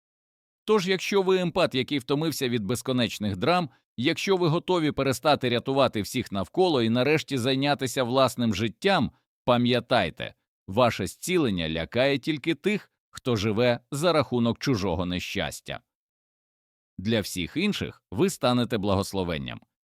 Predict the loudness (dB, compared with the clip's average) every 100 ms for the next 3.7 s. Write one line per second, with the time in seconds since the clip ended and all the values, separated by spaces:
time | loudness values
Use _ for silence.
0 | -4 -2 0 0 0 0 -2 -4 -2 2
1 | 2 2 -2 -8 _ _ _ -6 0 2
2 | 2 -4 -2 0 0 -4 -4 -4 -2 -2
3 | 0 -2 -2 -4 -4 -6